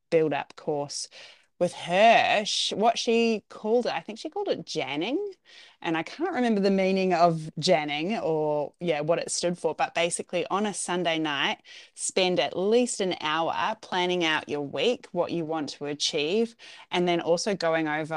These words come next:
all the different things and possibilities where it might not go your way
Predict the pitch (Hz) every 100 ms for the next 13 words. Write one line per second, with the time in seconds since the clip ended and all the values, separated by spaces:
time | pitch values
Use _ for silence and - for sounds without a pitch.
0 | 143 151 160 165 156 - 151 - _ -
1 | 175 156 147 202 202 - 156 - 170 -
2 | 156 156 143 139 147 156 139 139 135 131
3 | - 151 151 151 131 - 151 143 135 135
4 | - 90 -